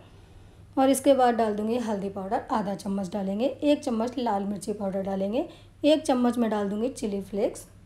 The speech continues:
अगर आपके पास नहीं है या बच्चों के लिए बना रहे हैं तो आप इसको स्किप कर सकते हैं। एक चम्मच में डाल दूँगी कसूरी मेथी।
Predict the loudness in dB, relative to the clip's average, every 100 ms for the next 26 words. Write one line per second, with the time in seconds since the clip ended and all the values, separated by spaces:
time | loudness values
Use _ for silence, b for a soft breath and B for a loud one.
0 | -20 b b b b -2 2 4 4 2
1 | 2 2 2 2 4 4 4 2 -2 0
2 | 4 4 2 0 2 2 2 2 0 -2
3 | -6 -4 -6 -8 -8 -8 -8 -10 -6 -2
4 | 2 2 4 4 4 2 2 0 2 0
5 | 0 -2 -2 -4 -4 -4 -4 -4 -4